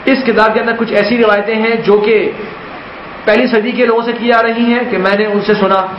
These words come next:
جبکہ یہ خود چوتھی صدی کے عالم ہیں، اور کتاب کے اندر موجود ہے کہ جناب میں نے ابن ابی لیلہ سے سنا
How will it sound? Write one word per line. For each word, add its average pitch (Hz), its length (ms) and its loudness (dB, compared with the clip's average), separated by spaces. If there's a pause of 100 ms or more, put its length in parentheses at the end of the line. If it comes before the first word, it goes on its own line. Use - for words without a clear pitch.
جبکہ 175 200 0
یہ 202 180 0
خود 196 160 0
چوتھی 180 180 0
صدی 180 220 -2
کے 175 80 2
عالم 165 280 -2
ہیں، 160 80 -6 (340)
اور 185 100 2
کتاب 196 280 2
کے 214 60 2
اندر 202 200 -2
موجود 190 300 0
ہے 220 80 0
کہ 208 100 -2
جناب 196 240 0
میں 190 160 0
نے 208 60 0
ابن 196 300 0
ابی 190 120 2
لیلہ 185 260 2
سے 190 160 -4
سنا 196 320 0